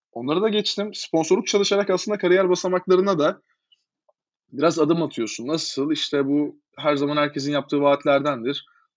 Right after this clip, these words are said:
E, nasıl mail atılır? Biz de öğretiyoruz. Nasıl mail atılır? İnsanlarla nasıl görüşülür? E, bir sponsorluk toplantısında nasıl bir akış vardır? Bunların hepsini aslında, e, sizlere sağlamaya çalışıyoruz. E,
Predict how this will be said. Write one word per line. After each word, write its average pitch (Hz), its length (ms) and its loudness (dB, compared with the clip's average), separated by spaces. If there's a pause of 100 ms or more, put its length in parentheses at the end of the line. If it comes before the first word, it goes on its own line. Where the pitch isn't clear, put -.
(120)
E, 139 80 -8
nasıl 165 260 -2
mail 160 200 2
atılır? 160 260 0
Biz 170 140 0
de 180 40 6
öğretiyoruz. 123 720 0
Nasıl 143 300 -4
mail 147 220 2
atılır? 131 340 -4
İnsanlarla 143 440 -2
nasıl 143 220 -4
görüşülür? 147 500 0 (840)
E, 113 40 -12
bir 117 360 2
sponsorluk 156 580 2
toplantısında 156 920 4 (140)
nasıl 147 380 -2
bir 160 140 2
akış - 300 -4
vardır? 117 580 -2 (640)
Bunların 160 220 0
hepsini 135 300 -4
aslında, 131 640 0 (380)
e, 117 60 -2 (360)
sizlere 147 340 0
sağlamaya 151 480 0
çalışıyoruz. 131 640 -6 (800)
E, - 20 -12